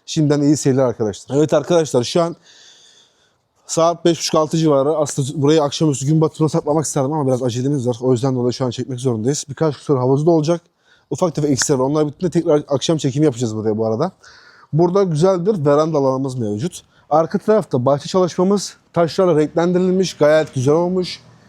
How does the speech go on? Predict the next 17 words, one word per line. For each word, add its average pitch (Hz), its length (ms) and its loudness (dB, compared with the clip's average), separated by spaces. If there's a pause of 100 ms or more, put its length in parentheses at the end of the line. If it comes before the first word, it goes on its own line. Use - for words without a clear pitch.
(480)
Villamız 175 640 0
çok 165 260 -2
güzel. 165 280 2 (500)
Bahçe 143 340 0
duvarlarının 165 380 2
üstünde 165 260 -2
de 151 40 0
C 160 220 0
N 151 40 0
C 147 140 -4
kesim 147 280 -2
yapmışlar 160 460 0
ki 202 240 -4 (280)
daha 156 160 2
izole 151 320 0
bir 170 40 0
hayat, 147 460 -2